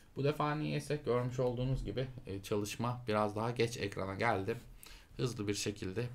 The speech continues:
bizim için yapmış olduğu değişikliği görelim. Görmüş olduğunuz gibi referans aldığımız görsele bağlı olarak yeniden bir tasarım bizlere oluşturmuş durumda.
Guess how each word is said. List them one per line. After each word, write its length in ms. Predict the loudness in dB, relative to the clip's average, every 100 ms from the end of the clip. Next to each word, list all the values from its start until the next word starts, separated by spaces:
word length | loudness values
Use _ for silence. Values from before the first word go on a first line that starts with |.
| -6
bizim 220 | -2 -2
için 220 | -2 -2
yapmış 380 | -2 -2 -4 -2
olduğu 300 | -2 -2 2
değişikliği 680 | 4 4 -2 -4 -2 -2 -4 -14 -20 -4
görelim. 360 | 0 0 -2 -10 -18 -20 -20 -20 -20 -20 -20 -20 -20 -20 -20 -20 -20 -20 -20 -20 -20 -20 -20 -20 -20 -20 -20 -20 -20 -20 -20 -20 -20 -20 -20 -12 -4
Görmüş 360 | -2 -2 -4
olduğunuz 480 | -4 -2 -2 -4 -6
gibi 220 | -8 -8 -10 -16 -20 -20 -20 -20 -20 -6
referans 500 | -4 0 2 2 2
aldığımız 480 | 2 2 2 -2 -2
görsele 460 | 0 0 0 0 2
bağlı 240 | 2 2
olarak 480 | 0 0 0 -2 -6 -18 -20 -20 -6
yeniden 480 | -2 0 2 0 0
bir 100 | -4
tasarım 500 | -2 -2 0 0 -2 -6 -14 -2
bizlere 520 | -2 0 0 0 -2 -2
oluşturmuş 920 | -2 -2 -4 -6 -4 -2 -4 -6 -14 -20 -14 -6
durumda. 380 | -4 -4 -6